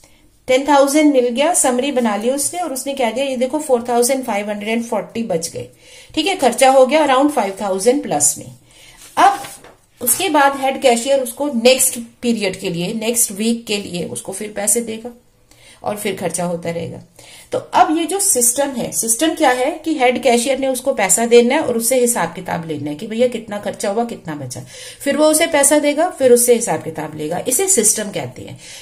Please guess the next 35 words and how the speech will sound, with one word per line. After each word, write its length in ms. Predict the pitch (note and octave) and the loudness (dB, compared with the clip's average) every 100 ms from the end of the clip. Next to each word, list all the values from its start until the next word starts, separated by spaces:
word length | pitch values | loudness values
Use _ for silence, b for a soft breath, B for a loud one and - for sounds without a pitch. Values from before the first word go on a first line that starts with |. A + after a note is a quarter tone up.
| B | B
अब 160 | - E4 | 0 0
ये 140 | F4+ | 0
system 420 | F#4+ C4+ - E4+ D#4 | -2 -2 0 0 0
कैसे 240 | B3+ C4+ | 0 2
set 300 | C4 A3+ A3+ | 2 0 -2
होता 240 | F3+ E3+ | -8 -8
है, 240 | E3+ G3 - B B - | -8 -8 -10 B B -4
इस 140 | D#4 | -2
system 320 | - C4+ F4 | -2 -2 -4
को 320 | F#4 D4+ D#4+ F4 | -4 -2 -2 -2
set 420 | - D4+ D#4+ - | -2 0 -2 0
करने 280 | A#3+ G3 F3+ | 0 0 -4
के 140 | A3 D4+ - | -2 -2 -4
दो 140 | F#3+ G3+ | -8 -6
तरीके 400 | F#3+ D3 B2 - | -6 -6 -10 -12
हैं। 100 | - | -4
System 440 | A#3 A3+ - E4 | 0 0 0 0
किस 220 | D#4 D#4 | 0 0
चीज 200 | D4 D4 | 0 0
का, 120 | D#4+ | 0
याद 300 | E4+ B3+ A#3 | 2 4 4
रखो, 240 | A#3 A3+ D#4+ | 2 -2 -4
पैसा 440 | D#4 G#3+ G#3 C#4 | -4 -4 -4 -6
देना 480 | B3+ G#3+ G#3 C4 G4 B B B | -6 -6 -4 -4 -4 B B B
और 180 | - A#3 | 2 2
उससे 320 | A#3+ - D4+ | 2 -2 0
हिसाब 360 | E4+ B3 G#3+ F#3+ | 0 0 0 -2
लेके 280 | G3 F#3+ C4+ | -4 -4 -4
फिर 220 | E4+ C#4+ | -2 -2
दोबारा 360 | A#3 A3+ G3 G#3 | -2 -2 0 -2
पैसा 340 | G#3 G#3 A3+ | -2 -2 -2
देना 300 | A3+ G#3 G#3 | -2 -4 -4
और 240 | E4 - F#3 | -6 -6 -4
हिसाब 360 | E3+ D3 B2+ - | -4 -4 -8 -14
लेना। 260 | - - | -18 -20